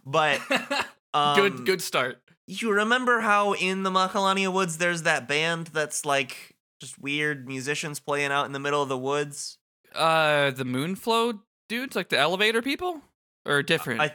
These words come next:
Speaker 2: 'Cause I
Speaker 1: I
Speaker 2: know
Speaker 1: mean,
Speaker 2: the
Speaker 1: it looks exactly the same as them, but I think it's supposed to be different <laughs> characters.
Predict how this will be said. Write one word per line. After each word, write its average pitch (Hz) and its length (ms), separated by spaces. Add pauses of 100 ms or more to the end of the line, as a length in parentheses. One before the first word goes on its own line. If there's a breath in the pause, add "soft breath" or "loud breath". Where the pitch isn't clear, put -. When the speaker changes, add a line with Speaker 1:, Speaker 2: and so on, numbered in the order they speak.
(520)
Speaker 2:
'Cause - 100
I - 20
Speaker 1:
I - 20
Speaker 2:
know 240 180
Speaker 1:
mean, 254 40
Speaker 2:
the 170 280
Speaker 1:
it - 140
looks 185 400
exactly 185 580
the 156 140
same 175 400
as 196 180
them, 220 460
but 156 160
I 156 100
think 180 300
it's - 160
supposed 185 480
to 220 80
be 196 160
different 180 480
<laughs> - 20
characters. - 880